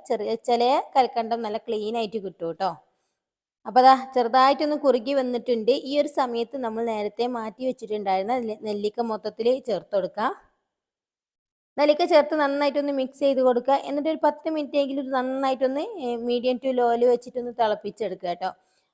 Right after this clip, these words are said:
ഇനി നമ്മൾ നന്നായിട്ടൊന്ന് കുറുകി വരുന്നത് വരെ വെയിറ്റ് ചെയ്യണം. അപ്പോൾ ഏകദേശം ഒരു അരമണിക്കൂറൊക്കെ എടുക്കും കേട്ടോ. അതൊന്ന് കുറുകി കിട്ടാൻ medium to low-ൽ വെച്ചിട്ട് ഒന്ന് കുറുക്കിയെടുത്താൽ മതി. അപ്പോൾ നിങ്ങൾക്കിത് ഇങ്ങനെ തേൻ നെല്ലിക്ക ആക്കിയിട്ട് കഴിക്കണമെങ്കിൽ ഈ ഒരു രീതിയിൽ ചെയ്താൽ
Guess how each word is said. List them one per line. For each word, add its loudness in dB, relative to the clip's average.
ഇനി 0
നമ്മൾ 2
നന്നായിട്ടൊന്ന് -2
കുറുകി 0
വരുന്നത് 2
വരെ 2
വെയിറ്റ് 0
ചെയ്യണം. -8
അപ്പോൾ -4
ഏകദേശം -2
ഒരു 2
അരമണിക്കൂറൊക്കെ 0
എടുക്കും -6
കേട്ടോ. -8
അതൊന്ന് -6
കുറുകി -6
കിട്ടാൻ -2
medium 0
to 0
low-ൽ 2
വെച്ചിട്ട് -2
ഒന്ന് -4
കുറുക്കിയെടുത്താൽ -2
മതി. -4
അപ്പോൾ 6
നിങ്ങൾക്കിത് 2
ഇങ്ങനെ 2
തേൻ 2
നെല്ലിക്ക 0
ആക്കിയിട്ട് 0
കഴിക്കണമെങ്കിൽ 0
ഈ -6
ഒരു 2
രീതിയിൽ -4
ചെയ്താൽ 0